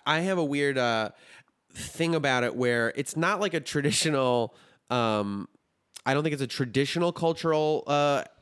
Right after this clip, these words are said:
cishet male reaction to, like, I don't, I think when I was in high school,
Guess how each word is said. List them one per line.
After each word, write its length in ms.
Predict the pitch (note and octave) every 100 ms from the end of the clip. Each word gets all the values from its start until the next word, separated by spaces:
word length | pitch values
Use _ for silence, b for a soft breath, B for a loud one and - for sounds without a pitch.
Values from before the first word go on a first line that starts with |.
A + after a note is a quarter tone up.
| - -
cishet 500 | - D3+ - C#3+ C3
male 380 | C#3 C#3+ C#3 C3
reaction 480 | C3+ C3+ C3+ C#3 C3+
to, 80 | C3
like, 200 | B2+ B2
I 80 |
don't, 180 | C3 - B B
I 60 | A#2+
think 320 | - F3+ - B B B
when 180 | C#3 C#3+
I 120 | D#3
was 160 | F3+ D3+
in 120 | D3+
high 320 | C3+ D#3 E3
school, 760 | D#3+ - C3 A#2 A2+ G#2+ A#2